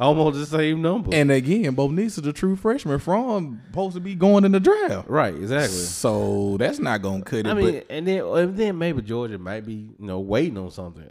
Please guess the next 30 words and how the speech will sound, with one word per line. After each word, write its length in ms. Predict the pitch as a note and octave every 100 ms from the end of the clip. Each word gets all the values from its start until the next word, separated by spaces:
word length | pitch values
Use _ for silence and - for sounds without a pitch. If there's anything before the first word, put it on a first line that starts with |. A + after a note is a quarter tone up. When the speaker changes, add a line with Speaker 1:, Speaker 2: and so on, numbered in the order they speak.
| E2+
Speaker 1:
But 160 | G#2+
I 140 | - C3+
wouldn't 420 | C3 A2 G2 F2+
hold 340 | A#2 B2 A#2+
all 220 | G#2+ G#2+ G#2
my 140 | G2
ducks 380 | F2 G#2 - -
off 240 | G2+ F#2
of, 200 | F2 F2 _ _ _ G#2
you 80 |
know, 360 | F#2+ F2 F2 F2 -
almost 380 | G2 G2+ G2 G2+
losing 220 | G#2+ F#2+
the 80 | F2+
game. 420 | G2 B2 G#2+ F#2+
Speaker 2:
Well, 260 | F#2+ F#2+ F#2
well, 160 | G2
they 140 | G2+ G2+
tried 340 | - G#2+ F#2
to 80 | F2
wait 280 | F2+ F#2 F#2
the 80 | F2+
last 280 | F2 E2+
two 140 | - F2
years 340 | F2+ F2+ E2
and 160 | E2+ E2+
Speaker 1:
Uh, 80 | -
Speaker 2:
see 240 | G#2 F2+
how 160 | F2 E2+
that 220 | F2